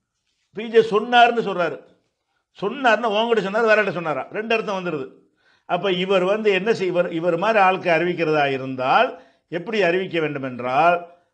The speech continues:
"நான் கேட்டேன்" அப்படின்னு அறிவிக்கணும். "நான் கேட்டேன்கிற" வார்த்தையை போடாம "பி ஜே சொன்னார்" அப்படின்னு ஒரு போட்டாரையானால் அந்த ஹதீஸுகள் பலவீனமானவை என்பது ஹதீஸுடைய உசூல்.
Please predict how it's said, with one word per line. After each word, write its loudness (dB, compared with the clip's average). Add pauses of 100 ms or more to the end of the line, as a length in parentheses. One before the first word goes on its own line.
(100)
"நான் -4
கேட்டேன்" 0
அப்படின்னு -10
அறிவிக்கணும். -8 (680)
"நான் -2
கேட்டேன்கிற" 2
வார்த்தையை 0
போடாம -4 (720)
"பி -6
ஜே 6
சொன்னார்" 2
அப்படின்னு -8
ஒரு -6
போட்டாரையானால் -2 (320)
அந்த 0
ஹதீஸுகள் -2
பலவீனமானவை -2
என்பது -2
ஹதீஸுடைய -2
உசூல். -8